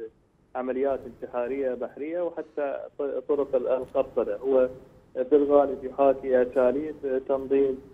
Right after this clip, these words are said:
آه، القاعدة، أشبه ما تكون بعملية المدمرة كولن الشهيرة في، آه، اليمن التي حدث فيها ما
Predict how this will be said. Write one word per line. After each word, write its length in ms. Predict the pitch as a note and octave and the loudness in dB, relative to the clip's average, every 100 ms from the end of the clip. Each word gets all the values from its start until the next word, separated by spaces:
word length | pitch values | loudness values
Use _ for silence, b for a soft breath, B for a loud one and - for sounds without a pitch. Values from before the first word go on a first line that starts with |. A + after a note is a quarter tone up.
| - _ C#3 | -20 _ 4
آه، 220 | C3 B2 | 6 8
القاعدة، 600 | B2+ C#3+ C#3 A#2 A2+ A#2 | 6 4 4 4 2 -2
أشبه 240 | A#2+ B2 | -4 -4
ما 140 | B2 B2 | -4 -4
تكون 340 | A#2+ A#2+ C3 | -4 -2 -2
بعملية 520 | B2 A2+ A#2 A#2+ C3 | 0 0 0 0 2
المدمرة 640 | B2 B2 A#2+ C3+ C3+ C3+ - | 0 0 2 4 4 6 6
كولن 460 | - D3 C#3 A#2+ A#2 - | 4 0 0 -2 -12 -20
الشهيرة 540 | - - B2 C3+ B2 | -10 -4 2 4 4
في، 340 | A2 B2 A#2 A#2 _ _ _ _ - | 2 -2 -14 -18 _ _ _ _ -2
آه، 240 | B2 A#2 | 4 6
اليمن 400 | A#2 B2+ D#3 E3 | 4 4 4 4
التي 580 | D3+ D3+ - C#3+ C3+ B2+ | 2 -2 -6 -2 0 0
حدث 440 | - C#3 C3+ C3+ | -2 0 0 0
فيها 240 | C3+ C3 A#2+ | -8 -4 -2
ما 240 | A#2+ G#2 | 0 -2